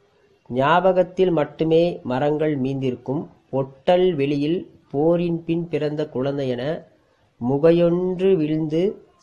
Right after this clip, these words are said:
சிரிக்கின்றது அதிசய மலரொன்று. அப்போ போருக்கு பின்னாடி அந்த பூமியில் வந்து பாத்தீங்கன்னா, இருக்கக்கூடிய வீடு, காடு, நிலம் எல்லாமே அழிந்ததுக்கப்புறம்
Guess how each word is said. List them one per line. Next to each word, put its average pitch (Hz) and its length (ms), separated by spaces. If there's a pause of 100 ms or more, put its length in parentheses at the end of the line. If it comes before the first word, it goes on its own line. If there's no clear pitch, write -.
(120)
சிரிக்கின்றது 147 960 (540)
அதிசய 143 540
மலரொன்று. 110 480 (880)
அப்போ 131 220
போருக்கு 165 400
பின்னாடி 147 580 (1120)
அந்த 135 260
பூமியில் 165 400
வந்து 139 220
பாத்தீங்கன்னா, 131 680 (180)
இருக்கக்கூடிய 135 640
வீடு, 139 580
காடு, 135 440
நிலம் 135 320
எல்லாமே 139 400
அழிந்ததுக்கப்புறம் 127 840